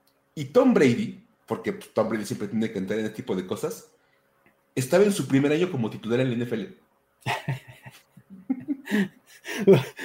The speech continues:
Speaker 2: Pero es que también, oye, es que también se te olvida de, a dimensionar la longevidad de Tom Brady, no inventes, o sea, Tom Brady se hizo titular el año que salió en el i-, el que salió el iPod, ¿no?
Speaker 1: Sí.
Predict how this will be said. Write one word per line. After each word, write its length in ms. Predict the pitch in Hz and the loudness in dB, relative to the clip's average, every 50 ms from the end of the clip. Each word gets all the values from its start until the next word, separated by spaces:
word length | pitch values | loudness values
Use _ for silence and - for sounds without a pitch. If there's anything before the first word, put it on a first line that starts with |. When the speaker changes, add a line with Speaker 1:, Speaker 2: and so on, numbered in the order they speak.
| 220 - | -10 -2
Speaker 2:
Pero 160 | - 170 170 | 0 4 4
es 100 | 175 170 - | 4 4 8
que 120 | 208 202 | 6 6
también, 360 | 196 - 127 131 143 - - 147 | 8 8 8 8 8 6 6 8
oye, 280 | 135 139 131 113 - - | 8 8 8 6 4 4
es 160 | - 143 139 - | 2 2 4 4
que 80 | 151 | 0
también 320 | 131 131 135 117 120 135 143 | 4 4 4 4 4 2 0
se 100 | 143 147 | 0 0
te 100 | - 113 | 2 4
olvida 180 | 101 104 117 123 | 6 6 6 6
de, 180 | 120 107 - | 4 2 0
a 140 | 95 92 98 | 0 -2 0
dimensionar 600 | 92 90 87 90 90 85 - 95 92 101 104 110 113 | -2 -4 -4 -4 -6 -6 -4 -2 0 2 2 2 4
la 140 | 110 107 | 6 4
longevidad 600 | 98 90 85 85 - - 95 85 87 87 101 107 | 4 4 0 -4 -4 -4 -4 -2 0 4 4 6
de 120 | 110 110 107 | 6 4 2
Tom 180 | - - 113 117 | 0 -4 -2 0
Brady, 280 | 120 123 131 120 107 | 4 4 4 4 4
no 80 | 98 104 | 0 0
inventes, 380 | 107 110 127 131 127 - 104 95 | 2 2 2 2 2 0 -4 -6
o 20 | |
sea, 160 | 90 110 113 107 | -2 -2 -2 0
Tom 180 | - 131 123 | 0 -2 2
Brady 260 | 123 127 127 123 123 120 | 4 4 4 4 2 -2
se 80 | 123 | -2
hizo 180 | 117 - - 123 | -4 -2 -4 -8
titular 480 | - - 101 - - 104 98 101 104 113 | -8 -8 -12 -2 0 0 2 4 4 4
el 160 | 117 110 104 | 4 4 2
año 200 | 104 107 113 117 | 2 2 0 -4
que 80 | 110 - | -6 -10
salió 240 | - - 98 98 101 | -6 0 0 0 2
en 80 | 107 | 2
el 80 | 110 101 98 | 2 4 4
i-, 140 | 95 95 - | 4 2 0
el 180 | 107 110 95 - | -2 -4 -4 -6
que 100 | - - | -12 -8
salió 220 | - 101 101 110 | -2 0 2 4
el 120 | 113 110 104 127 | 6 6 6 4
iPod, 240 | 127 - - - - _ _ _ _ _ _ _ _ - | 4 -2 -8 -10 -10 _ _ _ _ _ _ _ _ -6
¿no? 240 | 120 104 - - - - 196 - | -4 -4 -4 0 2 2 2 4
Speaker 1:
Sí. 360 | - 135 110 101 - - - | 2 -2 -2 -2 -4 -10 -18